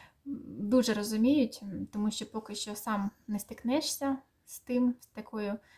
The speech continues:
безвиходдю, ем, то дуже складно осягнути цей момент. Але ми знали, що ми повинні їхати,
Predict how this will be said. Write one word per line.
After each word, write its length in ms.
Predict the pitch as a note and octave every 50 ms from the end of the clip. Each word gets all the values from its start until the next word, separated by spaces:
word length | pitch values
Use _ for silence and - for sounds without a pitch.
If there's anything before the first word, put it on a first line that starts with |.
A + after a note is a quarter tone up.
| _ _ _ _ _ _
безвиходдю, 840 | - G3+ A3 G#3+ A3 G#3+ A3+ A3 - - A3 G3+ F#3 G3+ G3+ G#3+ A3 - _ _ _ _ _ _ _ _ _ _ _
ем, 600 | G#3+ A3 A3 G#3+ G#3+ G#3+ G#3 F#3+ F#3+ - - - -
то 140 | A3 G#3+ G#3
дуже 280 | G3+ A#3+ A#3 A#3 A3+
складно 580 | A3+ - - G#3+ G3+ F#3+ G3 G3 G3 G3 G3 G3
осягнути 500 | G3+ - - G#3+ G3+ G#3 G3+ G3+ - F#3+
цей 200 | F#3 - - G#3
момент. 440 | G#3 G#3 G3+ G3 F#3+ F#3 F#3+ - - _ _ _ _ _ _ _ _ _ _ _ _ _ _ _ _ _ _ _ _ _ _
Але 600 | - G3+ G#3 G#3 A3 A#3 B3 C#4 D4 D#4 E4 D#4+ - _ _ _ _ _ _ _ -
ми 100 | A3+ A3+
знали, 360 | A3 A#3 A#3 A3 G#3+ G3+ G3+
що 500 | G#3 - - A3 G3+ G3 F#3+ F#3 G3 - - _ _ _ _ _ _ _ _
ми 160 | - G#3+ G#3+
повинні 720 | G#3 - - A3+ A3 A3 G#3+ G#3 G3+ G3 F#3+ F#3 F#3 F#3+ G#3 - _ _
їхати, 560 | - G3+ G3 G3+ - A3 G#3+ - - C#4 E4